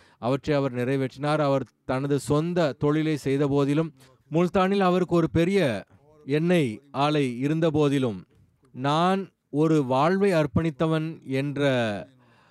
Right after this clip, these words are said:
உணர்வு அவரிடம் எப்போதும் மேலோங்கி இருந்தது. தனது வியாபார அலுவல்களையும் ஜமாத் பணிகளுக்காக தியாகம் செய்தார். ரெண்டாயிரத்தி மூணில் அவர் எனக்கு, "நான் இப்போது என் மீதமுள்ள வாழ்க்கையை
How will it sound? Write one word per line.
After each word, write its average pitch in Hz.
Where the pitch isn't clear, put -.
உணர்வு 175
அவரிடம் 151
எப்போதும் 170
மேலோங்கி 147
இருந்தது. 117
தனது 131
வியாபார 143
அலுவல்களையும் 143
ஜமாத் 147
பணிகளுக்காக 143
தியாகம் 117
செய்தார். 104
ரெண்டாயிரத்தி 143
மூணில் 143
அவர் 135
எனக்கு, 131
"நான் 143
இப்போது 156
என் 151
மீதமுள்ள 160
வாழ்க்கையை 135